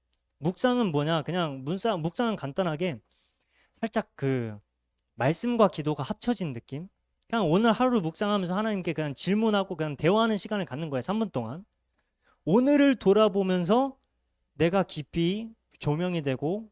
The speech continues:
회복되는 이 시간을 갖는 겁니다. 그래서 제가 이 한 주 동안 많은 것을 바라지 않습니다, 여러분. 저는 많은 것을 바라고 있지만 바라지 않아요. 이 삼삼삼 챌린지를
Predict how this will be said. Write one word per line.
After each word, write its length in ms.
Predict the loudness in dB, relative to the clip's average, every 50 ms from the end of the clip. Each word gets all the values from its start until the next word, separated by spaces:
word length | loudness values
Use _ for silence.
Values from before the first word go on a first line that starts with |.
| _ 2 2
회복되는 580 | 2 2 2 -4 -6 _ -4 -4 -2 -2 -4
이 100 | -4 -6 -6
시간을 500 | -8 -6 -6 -6 -6 -4 -6 -6 -8 -10 -14 _ _ _ _ _
갖는 280 | -14 -10 -8 -8 -8
겁니다. 480 | -8 -8 -10 -10 -14 -16 -18 -20 -20 _ _ _ _ _ _ _ _ _ _ _ _ _ _ _ _ _ _
그래서 320 | -2 0 0 0 0 -2 -4
제가 600 | -4 -4 -2 -2 0 0 0 0 -2 -6 -10 -14 _ _ _ _ _ _ _ _ _ _ _ _ _ _ _ _ _ _ _ _ _ _
이 120 | -4 -2
한 240 | -2 -2 0 -2 -2
주 120 | -2 -4 -6
동안 520 | -2 -2 0 0 0 0 -2 -4 -8 -12 _ _ _ _ _ _ _ _ _ _
많은 360 | -10 -6 -4 -2 -2 -2 -2 -2
것을 260 | -2 -2 -2 -2 -4
바라지 360 | -4 -6 -6 -6 -6 -6 -6
않습니다, 500 | -8 -8 -10 -10 -10 -10 -10 -10 -10 -12 -10
여러분. 360 | -10 -10 -12 -12 -16 -20 -20 _ _ _ _ _ _ _ _ _ _ _ _ _
저는 200 | -10 -10 -6 -4
많은 260 | -2 -2 -2 -2 -2
것을 560 | -2 -2 -2 -2 -2 -2 -2 -4 -6 -10 -14 _ _ _ _ _ _ _ _ _ _ _ _ _ _
바라고 380 | -4 2 4 4 4 4 2 0
있지만 420 | 0 -2 -4 -4 -4 -4 -4 -6 -8
바라지 340 | -6 -4 -4 -4 -4 -4 -8
않아요. 360 | -8 -8 -12 -14 -16 -18 -20 _ _ _ _ _ _ _ _ _ _ -18 -16 -14 -14 -12 -14 -14 -14 -16 -18 -20 _ _ _
이 140 | -4 -2 -2
삼삼삼 720 | 0 0 0 2 4 4 4 4 4 4 2 2 2 0
챌린지를 800 | -2 -2 -2 0 0 0 0 0 -2 -2 -2 0 -2 -2 -4 -8